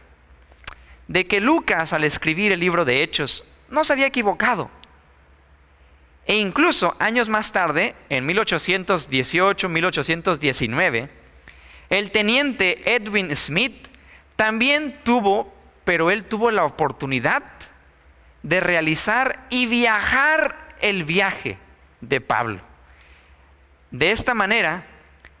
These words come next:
estos hechos, estos hechos interesantes nos revelan luz sobre lo que está escrito en la Biblia. Y en Hechos veintisiete diecisiete,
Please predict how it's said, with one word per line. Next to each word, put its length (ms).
estos 360
hechos, 320
estos 340
hechos 240
interesantes 880
nos 220
revelan 520
luz 600
sobre 340
lo 100
que 120
está 200
escrito 400
en 60
la 100
Biblia. 380
Y 140
en 80
Hechos 340
veintisiete 840
diecisiete, 720